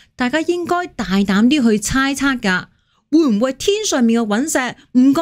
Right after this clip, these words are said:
意砸中咗而引起咗火災嘅呢？咁就喺五月一號嘅時候，喺廣東惠州武深高速公路上面，一架貨車運輸比亞迪電動車，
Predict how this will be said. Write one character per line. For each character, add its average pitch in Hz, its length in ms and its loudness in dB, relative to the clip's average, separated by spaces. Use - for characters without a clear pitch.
意 320 220 2
砸 311 380 -4
中 311 380 -2
咗 254 100 0
而 330 160 -4
引 214 340 2
起 320 160 -2
咗 285 160 0
火 202 460 2
災 214 320 0
嘅 196 100 0
呢？ 180 220 0
咁 349 140 -2
就 - 80 2
喺 220 280 -2
五 196 180 4
月 240 100 2
一 208 140 -2
號 233 160 -2
嘅 185 180 0
時 175 320 0
候， 180 240 -4
喺 330 160 -4
廣 226 280 -2
東 359 220 -4
惠 226 260 0
州 285 400 -4
武 180 300 2
深 285 280 0
高 277 200 -2
速 285 140 -4
公 277 260 0
路 190 180 0
上 180 240 -2
面， 190 260 -2
一 240 80 0
架 208 240 -2
貨 208 340 -2
車 214 120 -2
運 196 240 0
輸 247 320 0
比 185 180 0
亞 202 160 -2
迪 180 220 -8
電 175 240 2
動 180 220 -2
車， 240 340 -2